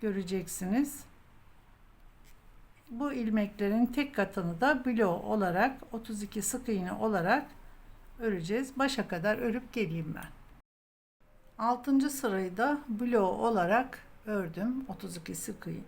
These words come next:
sık iğne olarak. Şimdi yedinci sıradayım. Yedi, sekiz ve dokuzuncu sıraları da yine otuz iki sık iğne olarak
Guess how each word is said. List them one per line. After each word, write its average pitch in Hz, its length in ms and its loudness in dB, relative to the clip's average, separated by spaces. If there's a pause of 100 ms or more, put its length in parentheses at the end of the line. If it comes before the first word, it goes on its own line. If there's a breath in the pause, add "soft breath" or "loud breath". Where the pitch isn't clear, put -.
sık - 300 -8
iğne 147 260 -4
olarak. 147 480 -2 (440 loud breath)
Şimdi 262 280 2
yedinci 247 560 2
sıradayım. 180 840 2 (540 loud breath)
Yedi, 233 580 -2
sekiz 262 600 -4
ve 226 200 2
dokuzuncu 247 540 4
sıraları 170 680 2
da 254 220 6 (520 loud breath)
yine 240 440 2 (220)
otuz 220 300 -6
iki 196 200 -10
sık - 300 -6
iğne 165 240 0
olarak 202 640 0